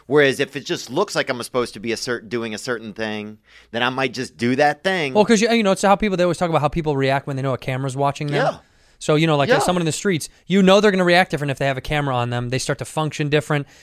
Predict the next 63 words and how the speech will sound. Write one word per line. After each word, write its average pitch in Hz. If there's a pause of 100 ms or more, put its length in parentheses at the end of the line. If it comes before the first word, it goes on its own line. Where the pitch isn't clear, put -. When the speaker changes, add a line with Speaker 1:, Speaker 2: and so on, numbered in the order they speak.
(140)
Speaker 2:
Their 135
eyes, 147
their, 151
their, 143
their 135
movements, 156
everything 226
becomes, 175 (540)
oh, 160
hyper 185
aware 151
that 131
Speaker 1:
Oh, 139
Speaker 2:
they're 139
Speaker 1:
yeah. 180
Speaker 2:
on 139
camera. 135
So 151
when 147
they're 147
on 165
camera 160
watching 147
you, 185
they 139
know 175
you 156
see 170
them 127
now. 113 (640)
Versus 160
in 170
the 151
room, 170 (800)
y-, 80
I, 214
you 233
don't 262
see 262
audience 139
members. 117 (180)
Speaker 1:
Mm-mm. - (160)
Speaker 2:
You 175
just 180
hear 196
them. 123
If 127
they're 147
laughing, 175
they're 175
laughing, 143
and 156
if 139
they 151
don't 147
like 156
the 147
joke, 139
they'll 160
sit 151
there 165
and 160
smile 127